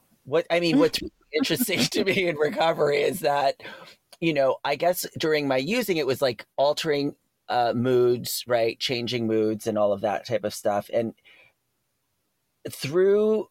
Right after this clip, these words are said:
Speaker 1: using, it either numbed me out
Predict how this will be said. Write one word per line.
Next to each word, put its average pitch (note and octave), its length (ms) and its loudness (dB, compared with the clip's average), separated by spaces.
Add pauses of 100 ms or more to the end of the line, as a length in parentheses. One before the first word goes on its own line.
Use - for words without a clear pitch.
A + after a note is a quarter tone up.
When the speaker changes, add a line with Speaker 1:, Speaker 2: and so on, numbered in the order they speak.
(340)
Speaker 1:
using, C#3+ 800 0
it C3+ 220 -2
either D#3+ 280 0
numbed D3+ 540 0
me F3 240 0
out B2+ 340 2